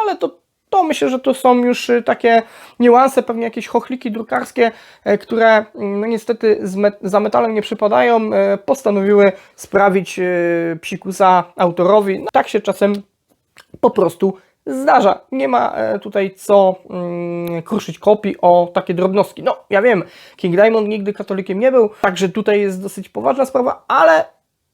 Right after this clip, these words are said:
autor się wytłumaczył, więc nie będziemy tego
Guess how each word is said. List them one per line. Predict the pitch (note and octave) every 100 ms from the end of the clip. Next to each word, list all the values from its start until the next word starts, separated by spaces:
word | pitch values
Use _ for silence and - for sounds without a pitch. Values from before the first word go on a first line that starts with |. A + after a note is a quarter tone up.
| _ _ _ -
autor | C4 B3 A3+
się | - F#3+
wytłumaczył, | F#3 F#3 A3 F#3+
więc | F3 F3 - -
nie | F3 F#3
będziemy | F3 F3 E3 E3+ E3 E3 - _
tego | - D#3+ D#3+ D#3